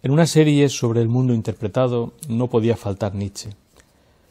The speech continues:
Fue Nietzsche el que dijo que carecemos del texto esencial,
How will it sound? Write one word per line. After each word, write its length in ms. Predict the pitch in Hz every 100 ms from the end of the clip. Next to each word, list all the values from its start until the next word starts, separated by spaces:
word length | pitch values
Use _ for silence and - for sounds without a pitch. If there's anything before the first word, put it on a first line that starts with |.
| _ -
Fue 160 | 147
Nietzsche 260 | 156 151 147
el 80 | 123
que 140 | 123
dijo 460 | 131 123 135 127 _
que 380 | - 127 127 123
carecemos 720 | 123 117 - 131 127 131 117
del 180 | 120 110
texto 340 | - 110 -
esencial, 560 | 117 113 98 139 123 92